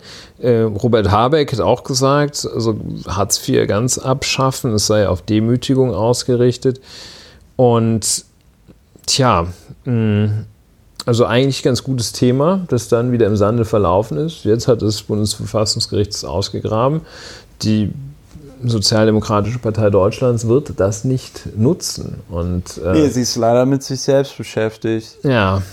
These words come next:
Speaker 2: Ja. Ähm,
Speaker 1: Gut.
Speaker 2: Gut.
Speaker 1: So viel.
Speaker 2: So viel zu Hartz vier. Ähm, auf jeden Fall sehr interessant und, äh, wir werden das natürlich, wie es so schön heißt, weiter verfolgen.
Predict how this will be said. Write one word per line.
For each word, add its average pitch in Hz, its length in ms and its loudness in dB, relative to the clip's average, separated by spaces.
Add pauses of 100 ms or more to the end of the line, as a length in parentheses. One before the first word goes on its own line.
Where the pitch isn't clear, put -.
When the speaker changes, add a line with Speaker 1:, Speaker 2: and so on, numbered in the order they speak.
(100)
Speaker 2:
Ja. 120 360 0 (560)
Ähm, 143 800 2 (140)
Speaker 1:
Gut. 165 400 2
Speaker 2:
Gut. 180 320 2 (160)
Speaker 1:
So 120 140 0
viel. 98 300 2
Speaker 2:
So 143 220 0
viel 151 200 2
zu 147 320 0
Hartz 139 300 0
vier. 165 460 0 (1080)
Ähm, 139 440 2
auf 120 140 -4
jeden 139 180 4
Fall 139 280 0
sehr 123 160 2
interessant 131 600 0
und, 123 380 2
äh, 113 440 2
wir 110 120 0
werden 113 220 2
das 117 180 -2
natürlich, 113 580 -4
wie 113 60 0
es 107 100 2
so 107 60 0
schön 107 280 2
heißt, 107 260 0
weiter 117 300 0
verfolgen. 120 600 -2